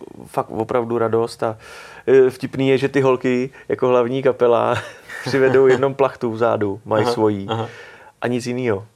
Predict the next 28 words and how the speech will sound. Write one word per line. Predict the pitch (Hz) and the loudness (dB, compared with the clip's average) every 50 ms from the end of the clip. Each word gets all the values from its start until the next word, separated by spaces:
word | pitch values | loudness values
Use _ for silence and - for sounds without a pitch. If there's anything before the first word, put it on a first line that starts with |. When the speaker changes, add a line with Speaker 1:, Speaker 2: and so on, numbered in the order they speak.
| - | -8
Speaker 1:
A | - 120 | -4 -4
my | 123 | -2
jsme | 120 - 135 | -2 -2 -4
přijeli | 117 - - 131 131 135 | -2 0 0 2 2 0
ze | 127 127 135 | -2 -2 -4
vším | 110 - - - 110 104 | -4 -2 -2 -2 -2 -2
úplně, | 104 104 - 110 107 107 101 | -4 -6 -4 -4 -2 -2 -4
se | 110 113 | -4 -6
světlama | 110 - 127 123 117 - 110 113 110 110 110 | -4 -2 -2 -2 0 -2 -2 -2 -2 -4 -6
a | 107 104 107 104 | -4 -4 -4 -4
dvě | 101 107 107 117 120 | -4 -2 -2 0 0
dodávky | 113 117 113 117 107 107 110 - - 110 110 | 2 2 2 2 2 0 -2 -4 -2 0 2
a | 110 | 2
oni | 107 110 113 120 | 2 0 -4 -6
vždycky | 120 113 110 113 - 135 | -8 -10 -12 -10 -10 -10
ty | 117 - 135 127 - _ _ - - _ | -8 -6 -8 -8 -8 _ _ -20 -10 _
pořadatele | - 131 117 127 127 123 - - 123 120 120 117 - - - - - 147 | -4 0 2 2 2 2 2 2 2 2 2 0 -2 -8 -14 -8 -8 -8
<laughs> | 139 139 - - 117 120 | -6 -4 -2 0 0 2
nevěděli, | 123 131 131 127 127 123 123 131 131 131 | 2 2 2 4 4 4 4 2 2 2
kdo | 120 120 127 | 2 2 2
je | 127 131 131 127 - - 123 | 4 4 2 0 0 0 2
hlavní, | 127 127 131 135 147 143 139 131 127 - | 2 2 2 0 0 0 0 0 0 0
nebo | - 104 107 104 | 0 0 0 0
jako | 98 95 - 101 | 0 0 -2 0
věděli, | 101 98 101 101 104 120 120 120 117 | 2 2 2 2 2 2 2 4 2
ale | 117 117 117 | 2 2 2
jako, | 113 110 113 113 | 0 0 -2 -2
že | 107 120 117 | -2 -2 -2